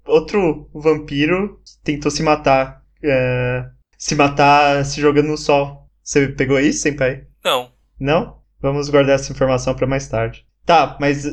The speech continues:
Speaker 1: então a Quixote tentou se expor ao sol, não deu certo. E por causa disso, deu a merda toda dos zumbis, basicamente.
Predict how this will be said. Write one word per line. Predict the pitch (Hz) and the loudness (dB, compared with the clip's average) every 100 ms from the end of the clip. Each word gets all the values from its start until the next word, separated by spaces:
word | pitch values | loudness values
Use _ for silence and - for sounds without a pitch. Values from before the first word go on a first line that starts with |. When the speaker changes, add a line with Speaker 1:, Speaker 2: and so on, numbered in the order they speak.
| 151 | -8
Speaker 1:
então | 151 147 170 | -4 2 4
a | 170 175 | 4 2
Quixote | 185 175 170 165 | -4 0 2 2
tentou | - 156 170 170 170 151 139 143 | -2 -2 2 6 6 4 0 -8
se | - 156 | -6 -6
expor | 147 147 | 0 2
ao | 139 | 2
sol, | 139 175 180 190 | 2 2 2 0
não | 180 | 0
deu | 156 | 0
certo. | 147 165 160 190 190 233 240 - _ _ | 2 4 4 2 0 0 0 -6 _ _
E | 156 156 175 180 190 190 196 196 202 208 208 - | -2 -2 -2 -6 -10 -12 -14 -14 -16 -16 -16 -10
por | 185 175 | -6 0
causa | 160 165 | 2 2
disso, | 151 156 156 196 - | 0 -2 -2 -6 -10
deu | 151 165 170 | -2 4 6
a | 175 | 4
merda | 170 180 185 | 4 2 0
toda | 185 151 139 | 2 2 0
dos | 135 | -4
zumbis, | 135 139 131 135 - | -6 -6 -6 -8 -4
basicamente. | 131 127 131 123 131 - | -4 -2 -2 -2 -4 -8